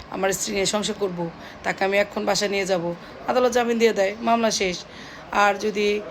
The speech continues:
দেখা গেছে যে দুই পক্ষের মধ্যে সত্যি সত্যি কোনো গ্যাঞ্জাম থাকে, তখন তারা একটা আপোষে বসে, আহ, দেনমোহর টাকা দিয়ে দিতে বলে। এই তো যে কোনো না কোনো একটা কিছু হয়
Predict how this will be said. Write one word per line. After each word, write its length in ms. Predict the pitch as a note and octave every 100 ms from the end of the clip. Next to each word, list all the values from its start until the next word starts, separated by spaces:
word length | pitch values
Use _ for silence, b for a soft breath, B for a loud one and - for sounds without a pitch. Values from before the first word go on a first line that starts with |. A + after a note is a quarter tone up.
| B B -
দেখা 220 | G3 G#3
গেছে 280 | G#3+ G#3+ G#3
যে 180 | G#3
দুই 160 | G3 G#3 G3+
পক্ষের 240 | F#3+ G#3
মধ্যে 200 | G#3+ G#3+
সত্যি 280 | G#3+ G3 F3+
সত্যি 220 | G3 A3+
কোনো 220 | G#3+ A3
গ্যাঞ্জাম 300 | A3 A3+ A3
থাকে, 280 | G#3 G3+ G3
তখন 260 | G3+ G#3 A3
তারা 180 | A3+ A3
একটা 220 | A3 G#3+
আপোষে 260 | G3+ G#3 G#3
বসে, 360 | G#3 - G#3
আহ, 1000 | G3+ - - - - - - G3+ G3 G3+ G3
দেনমোহর 300 | A#3 A3+ G#3
টাকা 220 | G#3+ G#3
দিয়ে 160 | G3 G#3
দিতে 180 | G3 G3+
বলে। 400 | G3 G3 G3+ A#3 C#4+ -
এই 260 | D4 C#4 C#4
তো 120 | G#3 F#3
যে 160 | - -
কোনো 180 | C#4 C4+
না 140 | C4 B3
কোনো 180 | B3+
একটা 200 | A#3+ A#3
কিছু 220 | A3+ G#3 G#3+
হয় 380 | G3+ G3 E3+